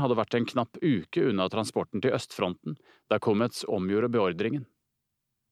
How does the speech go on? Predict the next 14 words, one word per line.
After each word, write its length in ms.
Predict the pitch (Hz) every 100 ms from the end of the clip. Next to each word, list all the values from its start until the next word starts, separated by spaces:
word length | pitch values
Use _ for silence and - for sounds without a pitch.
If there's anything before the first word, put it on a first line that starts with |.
| _ -
Riket 320 | 120 123 -
hadde 160 | 107 120
bruk 220 | 95 90
for 140 | - 113
ferdighetene 480 | 117 80 78 90 92
hans 140 | 98
en 100 | 104
annen 220 | 107 80 80
plass. 300 | 113 - - - _ _ _ _ _ _ _ _ _ _ _ _ _ _ 98
"Noe 160 | 110
nytt 220 | 117 110 -
fra 100 | 113
fastlandet, 440 | 98 - 101 113
løytnant?" 440 | 117 110 143 -